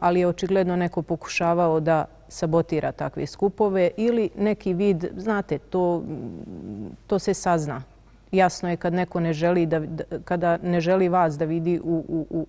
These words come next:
u, u gradu ili da vi okupite neku grupu ljudi oko sebe,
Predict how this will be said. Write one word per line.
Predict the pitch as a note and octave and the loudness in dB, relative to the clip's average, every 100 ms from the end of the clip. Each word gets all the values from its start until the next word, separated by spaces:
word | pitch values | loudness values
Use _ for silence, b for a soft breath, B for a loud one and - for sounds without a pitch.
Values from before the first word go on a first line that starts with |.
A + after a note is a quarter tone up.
| - | -4
u, | D#3+ D#3 - - - | -4 -4 -8 -16 -4
u | F3 | 0
gradu | D#3+ D3 C3+ C3+ - _ _ _ - | 2 2 -2 -6 -16 _ _ _ 0
ili | F#3 F3 | 2 4
da | F3 | 4
vi | F3+ F3 | 4 2
okupite | E3+ - F3 D3+ E3+ - B B B B | 2 -4 -6 0 0 0 B B B B
neku | F3 E3+ F3 | -2 -2 0
grupu | E3+ F#3 - E3+ | 2 2 2 2
ljudi | E3 F3 E3+ | 4 4 4
oko | D#3 D#3+ | 2 -2
sebe, | D3 - A3 G3+ | -6 0 2 2